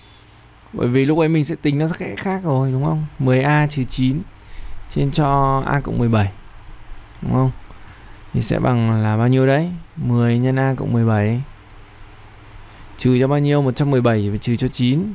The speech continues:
là một trăm bảy mươi chín. Đấy. Trên cho A cộng mười bảy. Vậy mình vẫn tìm được A bằng một thôi,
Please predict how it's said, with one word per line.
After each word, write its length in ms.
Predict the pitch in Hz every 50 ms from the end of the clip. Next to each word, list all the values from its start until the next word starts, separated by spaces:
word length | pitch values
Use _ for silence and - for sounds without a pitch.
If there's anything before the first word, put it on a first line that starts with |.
| - - -
là 60 | 127
một 100 | 120 120 -
trăm 180 | - 135 139
bảy 120 | 127 113 117
mươi 120 | 131 123
chín. 260 | - - 139 139 - 240 - - - - - - - - - - - - - - - - - - - - 143
Đấy. 220 | - 123 - - - - - - - - - - - - - - - - - - -
Trên 360 | - - 139 139 139 139 135 131
cho 240 | - 147 139 135 131 -
A 200 | - 135 139 139 135
cộng 120 | - -
mười 120 | - 113 113
bảy. 180 | 117 113 107 - - - - - - - - - - - - - - - - - - - - - - - - - - -
Vậy 260 | 107 110 110 - -
mình 300 | - 113 120 117 117 120
vẫn 140 | 123 123 -
tìm 180 | - 202 175 147
được 80 | 143
A 160 | - 151 156
bằng 160 | 156 147 139 135
một 140 | 135 139
thôi, 220 | 147 151 156 160